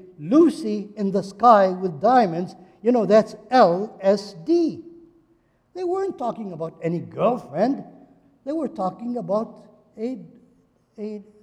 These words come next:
hallucinatory, hallucinatory drugs, a trip they had had. So you could read it at one level,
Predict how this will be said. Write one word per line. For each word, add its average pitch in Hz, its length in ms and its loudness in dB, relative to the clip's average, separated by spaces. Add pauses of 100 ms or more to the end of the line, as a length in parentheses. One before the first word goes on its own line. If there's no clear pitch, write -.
(120)
hallucinatory, 214 640 -6 (440)
hallucinatory 196 760 -10
drugs, 185 540 -6 (360)
a 214 120 -2
trip 277 320 0
they 190 120 -4
had 180 180 -6
had. 311 400 -6 (2000)
So 247 120 -6
you 254 140 -2
could 208 400 -8
read 330 260 -2
it 269 160 -6
at 208 260 -6
one 254 480 0
level, 208 680 -4